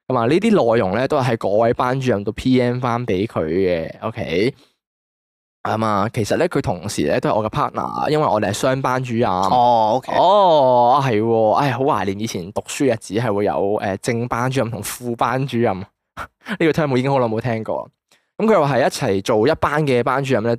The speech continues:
Speaker 1: 只不過係個家長冇搵佢，就搵另一個班主任啦。佢話咧，佢睇得出咧，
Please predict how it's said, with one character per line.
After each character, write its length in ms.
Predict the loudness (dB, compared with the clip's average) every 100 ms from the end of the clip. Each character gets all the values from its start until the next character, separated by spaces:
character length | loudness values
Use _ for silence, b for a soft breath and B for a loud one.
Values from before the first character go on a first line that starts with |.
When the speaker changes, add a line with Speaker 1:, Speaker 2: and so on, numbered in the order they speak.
| -4
Speaker 1:
只 80 | -6
不 80 | -4
過 160 | -2
係 240 | 0 -2 0
個 280 | 0 2 0
家 220 | -2 0
長 160 | 0
冇 180 | 0 0
搵 260 | 0 -2 -6
佢， 220 | -2 -2
就 80 | 0
搵 120 | 0
另 100 | -2
一 40 | -2
個 80 | -2
班 220 | -2 -2
主 100 | -2
任 140 | -2 -2
啦。 220 | -2 -4 -10 _ _ _
佢 80 | 0
話 100 | 2
咧， 160 | 2 0 _ _ _ _ -2
佢 80 | 0
睇 40 | 2
得 160 | 2
出 100 | 2
咧， 160 | 0